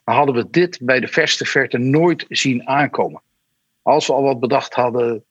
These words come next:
dat, misschien even in herinnering roepen. Bij de vorige virussituatie,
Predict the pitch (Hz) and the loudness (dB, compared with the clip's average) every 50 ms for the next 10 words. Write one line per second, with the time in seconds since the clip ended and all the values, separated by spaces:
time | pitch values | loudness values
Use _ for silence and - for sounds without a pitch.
0 | _ _ _ - 143 - _ _ _ _ _ _ - 110 - - - 170 180 190 | _ _ _ -16 -16 -16 _ _ _ _ _ _ -10 -8 -4 -2 0 2 2 2
1 | 165 165 143 165 165 165 156 147 175 180 180 165 139 120 107 110 104 - - 104 | 2 2 0 0 2 2 2 2 2 2 2 2 0 0 -2 -2 -4 -4 -4 -2
2 | 107 131 156 143 - - 180 190 165 - 135 107 - - 165 180 190 147 123 120 | -2 0 0 0 0 2 2 2 2 0 -4 -6 -2 0 2 2 2 2 2 0
3 | - - - - - _ _ _ _ _ _ _ _ _ _ _ _ _ - - | 0 -2 -4 -6 -8 _ _ _ _ _ _ _ _ _ _ _ _ _ -6 -4
4 | 143 127 - 123 113 107 117 113 - - 185 214 - | -4 -4 0 0 0 2 0 0 -2 -2 -2 -4 -4